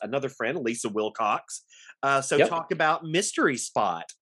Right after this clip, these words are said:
Speaker 2: Uh, yeah, Mystery Spot. Yeah, we actually filmed that outside of Houston, Texas. Uh, filmed that a couple years ago. Um, this is before the pandemic is when we filmed it. Um,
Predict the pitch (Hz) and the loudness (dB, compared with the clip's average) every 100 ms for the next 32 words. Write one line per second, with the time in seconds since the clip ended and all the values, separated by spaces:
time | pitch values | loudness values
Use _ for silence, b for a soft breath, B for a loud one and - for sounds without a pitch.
0 | _ _ _ _ - 107 113 113 202 185 | _ _ _ _ 2 6 8 8 6 6
1 | 208 - 302 302 - 143 120 92 143 135 | 4 4 4 4 6 6 6 6 6 6
2 | 131 123 - 117 127 131 131 131 120 123 | 6 4 4 4 6 6 8 6 4 6
3 | 131 123 - 127 - 165 165 - 120 - | 4 4 4 4 6 4 4 2 2 2
4 | 127 220 - - 104 104 101 98 143 147 | 2 2 2 2 4 6 8 6 4 4
5 | 143 117 - - 240 113 117 139 107 95 | 4 4 2 4 4 6 6 6 4 6
6 | 87 90 90 B B B 107 104 98 104 | 6 4 2 B B B 4 6 4 0
7 | 113 98 107 151 170 - 110 98 101 101 | -2 -2 2 4 6 4 4 6 4 4
8 | 95 95 95 - 110 117 104 95 92 - | 0 -2 -2 0 4 6 6 6 4 4
9 | 95 90 90 | 4 4 -2